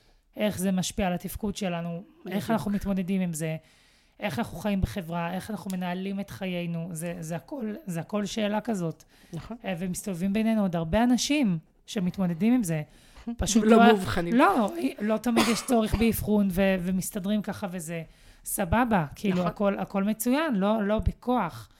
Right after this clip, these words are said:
Speaker 1: אנחנו באמת מדברים על הצורך באבחון, כשיש את הפער, כשצריך את הסיוע, כשצריך את המענה. אנחנו לא רוצים את התווית, אנחנו לא רוצים את הסטיגמה, אנחנו לא רוצים את ההבחנה, לא רוצים את השם, אבל בסוף,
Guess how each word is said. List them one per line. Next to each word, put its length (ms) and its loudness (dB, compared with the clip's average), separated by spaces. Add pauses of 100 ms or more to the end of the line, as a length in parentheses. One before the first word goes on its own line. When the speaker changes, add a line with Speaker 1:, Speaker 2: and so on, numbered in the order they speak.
(300)
Speaker 1:
אנחנו 140 -8
באמת 300 -6
מדברים 340 -4
על 60 -4
הצורך 260 -8
באבחון, 540 -4 (400)
כשיש 540 -2
את 140 -8
הפער, 400 -4
כשצריך 440 -12
את 80 -20
הסיוע, 440 -8
כשצריך 280 -16
את 100 -12
המענה. 500 -4 (520)
אנחנו 220 -8
לא 100 0
רוצים 460 0
את 100 -2
התווית, 400 -4
אנחנו 200 -4
לא 60 -2
רוצים 260 -6
את 60 -14
הסטיגמה, 560 -6 (440)
אנחנו 140 -8
לא 100 0
רוצים 260 -2
את 80 -8
ההבחנה, 540 -2
לא 80 -2
רוצים 300 -4
את 100 -12
השם, 480 -2 (580)
אבל 240 -2
בסוף, 600 -2